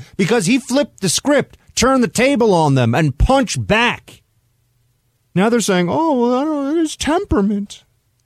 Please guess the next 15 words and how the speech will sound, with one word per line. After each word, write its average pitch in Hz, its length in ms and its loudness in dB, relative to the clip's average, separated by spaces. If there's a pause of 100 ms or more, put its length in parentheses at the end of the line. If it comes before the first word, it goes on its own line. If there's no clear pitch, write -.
(180)
I 277 60 0
don't 349 120 -2
think 269 120 -4
he 240 80 0
has 214 120 0
the 214 60 -14
temperament 254 600 -2
for 160 260 -2
it." 127 200 -8 (1300)
Such - 840 -8 (500)
gaslighting. 101 1080 -6 (520)
Now, 90 120 -20
there's 87 160 -18
such - 340 -12
an 101 160 -8